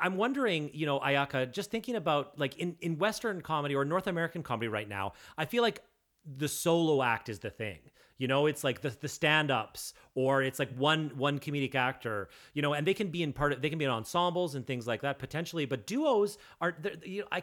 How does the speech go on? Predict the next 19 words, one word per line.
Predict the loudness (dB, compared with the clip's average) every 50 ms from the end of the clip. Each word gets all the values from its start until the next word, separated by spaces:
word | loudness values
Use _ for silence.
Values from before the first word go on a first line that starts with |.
| -2 -4
I'm, | -4 -4 -2 -4
I'm | -4 -4
struggling | -4 -6 -4 -4 -4 -2 -2 -2
to | -2 -2
think | -2 -4 -4 -4
of, | -2 -2
like, | 0 0
outside | 0 -2 0 -2
of | -2 -2
a | -2
Key | -6 -6 -4 -2 0
and | 0 0 -2 -6
Peele, | -8 -6 -2 0 2 2 2 0 -4 -6 -16 -20 -14 -6 -4
of, | -2 -2
like, | -2 -2 -2
North | 0 0 0 0 0 -2
American | -2 0 2 0 0 -2 -6 -8
comedy | -6 -4 -4 -2 -2 -2 -4
duos. | -4 -4 -4 -2 -2 -2 -4 -6 -14 -20 -20 -20